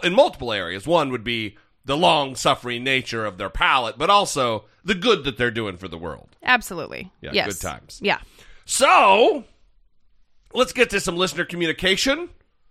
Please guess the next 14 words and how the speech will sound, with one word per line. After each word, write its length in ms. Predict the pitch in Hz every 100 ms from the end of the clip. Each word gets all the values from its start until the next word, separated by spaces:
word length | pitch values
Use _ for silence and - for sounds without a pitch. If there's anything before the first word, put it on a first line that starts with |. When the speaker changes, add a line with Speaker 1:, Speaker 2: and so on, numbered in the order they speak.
| _ _ _ _ _ _ _ -
Speaker 1:
Apparently, 500 | - 139 151 143 185
people 300 | 151 147 139
are 100 | 131
starting 320 | - 143 139
to 40 | 131
get 160 | 135
their 140 | 131 127
refrigerator 840 | 117 127 127 151 147 139 139 131
magnets 680 | 127 135 135 165 247 - -
in 100 | 147
the 80 | 208
Speaker 2:
Yep. 60 | 135
Speaker 1:
mail, 340 | 123 120 208
Speaker 2:
Mm-hmm. 360 | 214 208 220